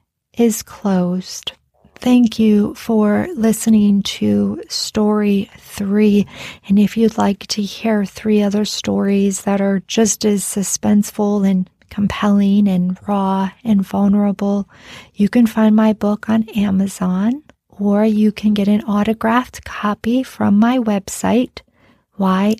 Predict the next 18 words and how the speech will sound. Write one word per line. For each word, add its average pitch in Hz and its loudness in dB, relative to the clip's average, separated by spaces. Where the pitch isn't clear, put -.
I 214 -2
survived 196 -2
dot 180 -4
com. 185 -6
Amazon 233 2
also 220 -2
accepts - -6
reviews, 196 -2
even 226 2
if 214 2
you 208 2
did 196 -2
not 196 -2
purchase 196 -4
the 196 -6
book 190 -4
from 190 0
Amazon. 190 0